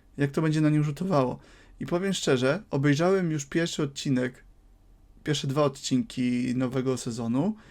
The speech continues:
no i to by w sumie tłumaczyło, jakim cudem ona przetrwała tak bliski kontakt z rakietą Jinx. W sensie ja nie twierdzę, że tutaj to jest jedyny powód, dla którego,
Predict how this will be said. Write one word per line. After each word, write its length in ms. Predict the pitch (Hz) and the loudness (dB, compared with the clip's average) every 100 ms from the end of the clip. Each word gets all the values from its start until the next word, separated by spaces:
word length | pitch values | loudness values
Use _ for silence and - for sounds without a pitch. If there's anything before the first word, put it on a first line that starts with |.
| - - - - - | -20 -20 -20 -10 2
no 160 | 135 | 4
i 280 | 190 196 - - - - | 6 2 -2 -10 -20 -4
to 160 | 208 254 | 0 2
by 120 | 247 | 0
w 60 | |
sumie 260 | - 226 208 | 2 2 2
tłumaczyło, 640 | 208 190 170 - 226 240 | 2 0 0 -2 -2 2
jakim 400 | 180 196 - 190 | 2 2 0 -4
cudem 500 | - - 214 170 170 - | -2 0 2 2 0 -2
ona 240 | 165 170 | -2 -2
przetrwała 1000 | - 180 - - - 156 143 131 135 156 - - - - _ _ _ | -4 -8 -8 -14 -4 0 2 2 0 -2 -4 -20 -20 -20 _ _ _
tak 200 | - 196 | -2 0
bliski 360 | 208 196 - 190 | 0 -2 -4 -6
kontakt 500 | - 170 175 175 156 | 0 0 2 -2 -2
z 140 | 143 | 0
rakietą 640 | 156 156 151 147 - 160 135 | 2 2 -2 -4 0 0 4
Jinx. 240 | 135 123 - | 4 4 0
W 20 | |
sensie 260 | 147 139 160 | -4 2 4
ja 100 | 151 | 4
nie 140 | 156 | 2
twierdzę, 380 | 139 190 175 147 | 0 0 2 0
że 100 | 139 | 0
tutaj 380 | 143 139 135 135 - - - - _ _ _ _ - | 0 2 2 -2 -16 -20 -20 -20 _ _ _ _ 0
to 120 | 175 | 4
jest 200 | 180 139 | 6 6
jedyny 340 | 165 175 185 139 | 4 6 6 4
powód, 320 | 139 120 117 | 2 -2 -2
dla 140 | 127 | -4
którego, 720 | - 131 131 127 127 123 123 | -2 0 2 2 0 0 -4